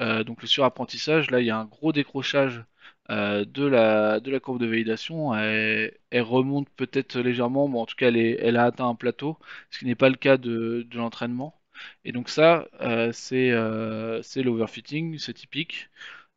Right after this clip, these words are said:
Euh, ce qu'on va vouloir faire, c'est, c'est le réduire, et, euh, la m-, solution, euh, sur un C N N de, de base,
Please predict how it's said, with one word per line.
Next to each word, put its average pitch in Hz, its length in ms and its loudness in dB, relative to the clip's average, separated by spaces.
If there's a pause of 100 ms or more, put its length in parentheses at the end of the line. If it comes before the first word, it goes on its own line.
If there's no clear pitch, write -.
(160)
Euh, 113 280 -2
ce - 100 -10
qu'on 143 140 -6
va 139 120 6
vouloir 123 340 0
faire, 165 440 2
c'est, 135 440 0
c'est 139 180 -4
le 131 100 2
réduire, 135 580 0 (220)
et, 135 220 6
euh, 113 340 4
la 117 120 4
m-, 120 400 -4
solution, 127 680 -2
euh, 110 80 -4 (420)
sur 135 200 0
un 120 60 2
C - 140 -4
N 127 120 0
N 131 140 -2
de, 113 380 0 (160)
de 117 100 0
base, 151 380 4